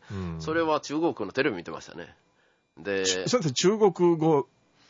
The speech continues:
Speaker 1: わかるんですか？
Speaker 2: 中国語はわかります。
Speaker 1: テレビ見てわかるんですか？
Speaker 2: わ-、まあ、ちょっと、まあ、
Speaker 1: ちょっと。
Speaker 2: <laughs> そこそこわかります。
Speaker 1: <laughs> そこそこ。
Speaker 2: ええ。
Speaker 1: テレビはやっぱりシーエヌエヌとか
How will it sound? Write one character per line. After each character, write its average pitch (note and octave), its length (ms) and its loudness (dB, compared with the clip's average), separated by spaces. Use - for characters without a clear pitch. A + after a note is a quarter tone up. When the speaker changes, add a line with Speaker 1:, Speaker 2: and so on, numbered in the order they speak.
Speaker 1:
わ D3+ 100 2
か D3+ 80 6
る D#3 80 6
ん - 20 4
で F3 80 2
す F#3+ 80 6
か？ F#3+ 60 6
Speaker 2:
中 - 0 -
国 - 0 -
語 B3 80 6
は G#3 80 8
わ A#2 80 4
か G#2 100 2
り F2+ 60 -6
ま E2+ 120 -6
す。 - 140 -14
Speaker 1:
テ G#3 80 8
レ F#3 120 8
ビ B2+ 120 4
見 B2 80 2
て G#2+ 80 4
わ A2+ 120 6
か A#2+ 80 4
る A2 80 0
ん - 20 -2
で E2+ 80 -6
す - 100 -4
か？ - 200 -10
Speaker 2:
わ-、 A#2+ 200 0
ま A#2+ 840 2
あ、 A2 60 -4
ち - 100 -4
ょ G3 40 2
っ - 40 -8
と、 A#2+ 340 4
ま A2+ 120 6
あ、 B2+ 460 4
Speaker 1:
ち - 60 6
ょ G#3 80 12
っ - 40 6
と。 - 0 -
Speaker 2:
<laughs> - 60 4
そ F3+ 100 8
こ F3+ 140 8
そ D#3 160 4
こ - 140 0
わ G#2+ 80 8
か - 140 6
り - 80 4
ま C3+ 100 4
す。 A#2+ 80 4
Speaker 1:
<laughs> - 0 -
そ - 80 -8
こ - 0 -
そ - 0 -
こ。 - 120 -14
Speaker 2:
え G#2 220 0
え。 - 220 -20
Speaker 1:
テ B3+ 120 8
レ B3+ 100 2
ビ F3 80 2
は D3 160 8
や B2+ 60 6
っ B2 80 0
ぱ D3+ 100 4
り B2+ 80 4
シ - 100 -6
ー D3+ 280 2
エ - 20 0
ヌ D3+ 80 0
エ D3 60 2
ヌ B2+ 80 2
と G2 100 -4
か F#2+ 320 2